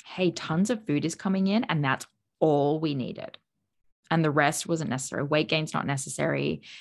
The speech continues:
Changing your behavior around exercise isn't necessary. It was just the food." You're hoping that it's just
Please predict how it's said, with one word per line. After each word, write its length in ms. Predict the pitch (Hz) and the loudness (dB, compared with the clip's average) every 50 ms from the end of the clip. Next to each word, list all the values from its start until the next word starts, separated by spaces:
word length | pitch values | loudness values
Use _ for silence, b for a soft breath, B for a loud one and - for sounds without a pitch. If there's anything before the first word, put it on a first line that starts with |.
| B B _ | B B _
Changing 640 | - 175 165 160 156 160 160 156 151 151 151 - - - _ | 0 2 2 4 2 2 0 0 0 -2 -2 -4 -6 -8 _
your 180 | - 156 156 147 | -2 0 0 2
behavior 300 | 160 156 156 147 151 147 | 2 0 0 0 2 2
around 140 | 143 139 - | 0 0 0
exercise 400 | 147 139 - - 143 139 139 135 | -4 -6 -6 -2 -2 -2 -2 -2
isn't 200 | 131 143 127 - | -4 -4 -4 -4
necessary. 420 | 135 135 139 151 151 151 165 - | -4 -6 -4 -4 -2 -2 0 0
It 60 | - | 0
was 120 | 151 147 135 | 0 -2 -4
just 360 | 135 - - 143 131 135 - | -6 -2 -2 -2 -2 -2 -6
the 80 | - - | -10 -12
food." 260 | - - - - - B B B B B B - | -10 -10 -10 -10 -12 B B B B B B 4
You're 120 | 180 185 | 4 6
hoping 500 | 175 175 170 170 180 208 220 247 - - | 6 6 6 6 6 6 4 4 2 2
that 100 | 170 165 | 0 0
it's 180 | 156 147 - - - - | 0 -2 -4 -10 -16 -8
just 380 | 151 151 151 135 139 139 - | -4 0 0 0 0 -2 -6